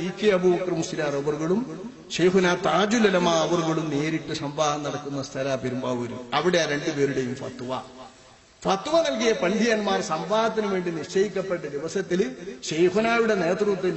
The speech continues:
നമ്മുടെ പണ്ഡിതന്മാരെത്തി. ഈ ഉള്ളവരും ആ കൂട്ടത്തിലുണ്ട്. ഇതാ ബഹുമാനപ്പെട്ട കിടങ്ങായി ഉസ്താദ് മൗലാന അവർകളുണ്ട്, ബഹുമാനപ്പെട്ട നമ്മുടെ നേതാക്കൾ പലരുമുണ്ട്, നമ്മുടെ ജം-, ജമിയത്തുലമായുടെ ജനറൽ സെക്രട്ടറി രാമന്തളി തങ്ങൾ അവർകളുണ്ട്, അഭിവന്ദരായ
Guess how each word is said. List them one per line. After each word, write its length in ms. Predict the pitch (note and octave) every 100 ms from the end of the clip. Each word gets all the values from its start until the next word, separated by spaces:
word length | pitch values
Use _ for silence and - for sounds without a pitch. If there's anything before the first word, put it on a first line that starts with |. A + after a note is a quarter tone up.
| C#3+
നമ്മുടെ 320 | D#3 F#3+ F3+ D3
പണ്ഡിതന്മാരെത്തി. 840 | E3+ E3+ D#3 C#3+ C3+ B2+ - C3 B2+ - B2+ - - - F3+
ഈ 40 | A#3
ഉള്ളവരും 340 | G#3+ G3+ G3+ F#3+
ആ 20 | G3+
കൂട്ടത്തിലുണ്ട്. 600 | G3+ F#3+ G3 F#3+ G3+ A3 F#3 G#3+ A3 G3 - -
ഇതാ 140 | F3 F#3+ F#3+
ബഹുമാനപ്പെട്ട 520 | F3+ G3 G3 F#3+ G3 F#3 F#3+ -
കിടങ്ങായി 320 | F#3 A3+ G#3
ഉസ്താദ് 260 | F#3+ F#3+ G3 F#3+
മൗലാന 280 | F#3+ F#3+ F#3+
അവർകളുണ്ട്, 500 | F#3+ F#3+ F#3+ G3 G3+ G3+ - - - - - -
ബഹുമാനപ്പെട്ട 560 | D3+ G3 G3 G3 F#3+ F#3 F#3
നമ്മുടെ 220 | F#3 F#3 F3+
നേതാക്കൾ 420 | F#3+ F#3+ F3+ F3 F3
പലരുമുണ്ട്, 480 | F3 F3 F3 E3 C#3 - - - - - - - _ -
നമ്മുടെ 280 | D#3 F3 E3+ E3+
ജം-, 160 | E3+ E3+
ജമിയത്തുലമായുടെ 760 | E3 G#3 F3+ F3 F3+ F3 F3+ E3+
ജനറൽ 200 | F3 G3 F#3
സെക്രട്ടറി 320 | F#3 F3 F3+ E3
രാമന്തളി 380 | F#3+ F#3+ F#3+ F3+
തങ്ങൾ 180 | F#3 F#3
അവർകളുണ്ട്, 460 | F#3+ F#3+ G3 G#3+ A3 - - - - - -
അഭിവന്ദരായ 540 | C#3 F3+ F#3+ F#3 F#3